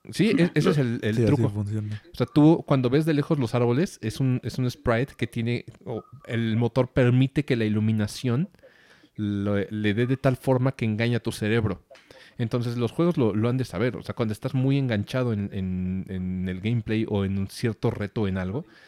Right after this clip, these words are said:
Speaker 1: como que también hacemos como un close-up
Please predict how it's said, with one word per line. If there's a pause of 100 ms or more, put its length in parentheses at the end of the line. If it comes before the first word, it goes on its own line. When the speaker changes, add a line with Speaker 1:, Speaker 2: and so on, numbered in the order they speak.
(180)
Speaker 1:
como
que (260)
también (840)
hacemos
como
un
close-up